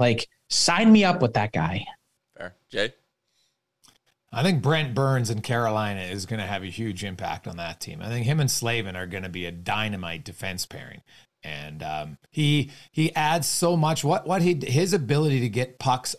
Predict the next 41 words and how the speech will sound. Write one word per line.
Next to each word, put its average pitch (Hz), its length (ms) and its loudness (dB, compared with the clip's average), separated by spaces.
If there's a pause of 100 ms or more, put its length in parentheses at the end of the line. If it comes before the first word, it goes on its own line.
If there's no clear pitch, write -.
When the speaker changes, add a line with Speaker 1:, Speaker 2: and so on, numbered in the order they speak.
Speaker 3:
on 113 320 -2
net 107 320 -6 (320)
from 120 200 -2
the 110 60 -2
blue 113 240 0
line 139 300 2
is 110 80 -2
the 104 80 -8
best 98 320 -2
in 101 60 -6
the 95 100 -6
N 90 100 -6
H 87 200 -6
L 98 180 -4
by 90 160 -4
a - 20 -8
significant 95 520 -8
margin. 117 440 -2 (280)
Um, 104 220 -4
he, 113 180 -2
he's 117 180 0
a 123 80 0
real 139 480 4
upbeat 135 600 2
Speaker 1:
I 117 180 2
believe 156 260 8
Speaker 3:
attitude - 20 8
Speaker 1:
I 180 100 6
Speaker 3:
guy. 147 60 4
Speaker 1:
told 196 180 8
you 143 60 10
Speaker 3:
I 123 40 6
Speaker 1:
that. 120 140 6
Speaker 3:
think, 139 120 -2 (520)
and 131 80 -2
I 123 80 2
think 165 300 0
that, 156 220 0
uh, 131 180 4
going 147 420 4
from 131 540 0